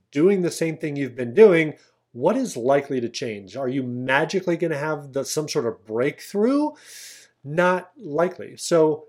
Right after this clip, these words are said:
how did you study the first time around? Did you sort of cram at the last minute? Did you take a prep course? Did you work with a tutor, right? Do you maybe, the next time around, need to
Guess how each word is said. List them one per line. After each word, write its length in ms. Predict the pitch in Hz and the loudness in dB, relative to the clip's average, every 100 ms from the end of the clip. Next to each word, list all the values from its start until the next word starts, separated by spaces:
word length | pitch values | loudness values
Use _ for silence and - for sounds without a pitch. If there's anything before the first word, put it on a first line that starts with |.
| - | -4
how 180 | 196 | 0
did 320 | 196 175 196 139 | 2 4 2 2
you 140 | 107 | -6
study 520 | - - 120 107 98 | -6 -2 -2 -2 -10
the 160 | 98 113 | -8 -8
first 320 | - 123 - | -6 -8 -6
time 240 | 123 104 | -6 -6
around? 400 | 98 95 90 101 | -8 -10 -14 -18
Did 160 | 104 117 | -14 -10
you 60 | 123 | -6
sort 240 | - 131 | -4 -4
of 100 | 113 | -4
cram 380 | - 131 135 139 | -6 -4 -2 -4
at 80 | 123 | -2
the 100 | 131 | -2
last 380 | 131 139 - | 0 0 -4
minute? 400 | 139 196 127 - - - - | -4 -4 -4 -10 -20 -20 -8
Did 180 | 131 120 | -6 -2
you 160 | 131 | -2
take 340 | 131 - 127 160 | -4 -6 -6 -4
a 120 | 156 | -6
prep 360 | _ 185 208 | _ 2 2
course? 360 | - 101 80 - | 0 -10 -10 -14
Did 160 | 104 98 | -16 -8
you 120 | 113 | -6
work 220 | 117 117 | -4 -4
with 180 | 143 147 | -4 -4
a 80 | 156 | -8
tutor, 640 | - - 247 220 107 87 | -8 -2 0 2 0 -6
right? 340 | 90 127 165 - - _ _ 127 | -4 -2 -2 -8 -20 _ _ -12
Do 160 | 123 220 | -2 2
you 220 | 254 302 | 2 0
maybe, 680 | 185 127 110 113 127 220 _ _ - | 0 0 -2 -2 -2 -4 _ _ -16
the 200 | 131 135 | -2 0
next 280 | 135 139 139 | 2 2 0
time 260 | 151 135 127 | -2 -2 0
around, 560 | 110 98 101 135 170 - _ - | -4 -4 -4 -4 -4 -8 _ -8
need 260 | 151 160 - | -4 -4 -2
to 460 | 180 180 180 175 | 2 4 2 -2